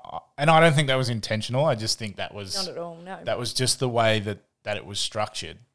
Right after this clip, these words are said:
Speaker 1: But can you remember us ever having a value statement or anything like that?
Speaker 2: No.
Speaker 1: Yeah.
Speaker 2: I d-, I didn't even really know if I should have personal values
Speaker 1: <laughs>
Speaker 2: until I started training with Ray White, and I was like, "Oh, I
Speaker 1: Yeah.
Speaker 2: should probably do this for myself as well."
Speaker 1: Yeah.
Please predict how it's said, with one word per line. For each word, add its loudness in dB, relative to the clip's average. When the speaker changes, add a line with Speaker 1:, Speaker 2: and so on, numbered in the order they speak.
Speaker 1:
But -10
can 2
you 4
remember 4
us 4
ever 0
having 0
a -6
value -2
statement -8
or -8
anything -10
like -14
that? -8
Speaker 2:
No. -16
Speaker 1:
Yeah. -2
Speaker 2:
I 0
d-, -10
I 0
didn't -4
even -6
really -8
know -8
if -10
I -6
should -8
have -10
personal -6
values 4
Speaker 1:
<laughs> 4
Speaker 2:
until 6
I 8
started 2
training 0
with 0
Ray 6
White, 4
and -2
I 2
was -2
like, 4
"Oh, 2
I -4
Speaker 1:
Yeah. -2
Speaker 2:
should -2
probably -2
do -2
this -6
for -12
myself -6
as -8
well." -4
Speaker 1:
Yeah. -6